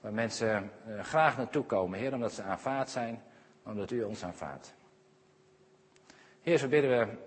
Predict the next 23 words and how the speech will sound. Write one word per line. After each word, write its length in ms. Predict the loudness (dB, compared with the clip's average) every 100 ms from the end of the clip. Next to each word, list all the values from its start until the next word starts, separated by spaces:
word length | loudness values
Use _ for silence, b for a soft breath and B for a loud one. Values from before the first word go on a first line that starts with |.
| -20 -20 _ _ -12
een, 200 | -8 -4
eh, 220 | -2 -2 -4 -8 -12
een, 120 | -10 -8
een 140 | -4
zegen 480 | 2 4 4 0 -6 -10 -20 -10
over, 360 | -4 -4 -2 -2
eh, 260 | -2 -2
de 80 | -2
komende 320 | 2 2 4
week. 340 | 2 2 0 -8 B B B B B B -12
Als 200 | -10 -2
we, 240 | 0 0 -4 -12 -20 _ _ _ _ _
eh, 100 | -20 -14 -8
midden 300 | -2 0 2
in 60 | 0
het 100 | 2
leven 240 | 2 2
staan 380 | -2 -2 -2 -4 -10 -20 -16
en 140 | -6
dingen 200 | -2 0
op 80 | -2
ons 140 | -4
afkomen 680 | -2 -2 0 -2 -2 -4